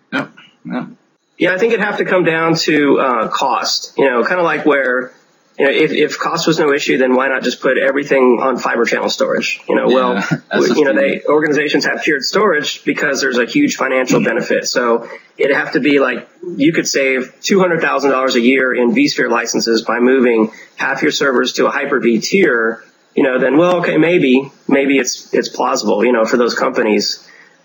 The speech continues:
Speaker 2: Um, the other interesting thing they were doing at Hotlink is, um, you can have Amazon E C two servers in your vSphere vCenter inventory,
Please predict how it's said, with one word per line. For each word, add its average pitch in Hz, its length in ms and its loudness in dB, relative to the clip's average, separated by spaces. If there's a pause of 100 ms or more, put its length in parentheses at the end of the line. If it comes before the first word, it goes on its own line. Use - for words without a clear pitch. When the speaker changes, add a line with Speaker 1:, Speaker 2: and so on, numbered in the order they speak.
(140)
Speaker 2:
Um, 117 520 0 (320)
the 147 160 0
other 202 120 0
interesting 160 420 0
thing 143 200 2
they 131 100 2
were 131 100 4
doing 123 560 2 (140)
at 127 160 0
Hotlink 131 420 0
is, 120 500 -2 (600)
um, 139 300 0
you 156 120 6
can 165 140 0
have 143 240 -2
Amazon 151 400 0
E 143 100 2
C 135 180 -2
two 180 160 0
servers 123 760 0 (180)
in 156 200 2
your 143 200 2
vSphere 135 800 0 (400)
vCenter 143 560 0
inventory, 135 560 2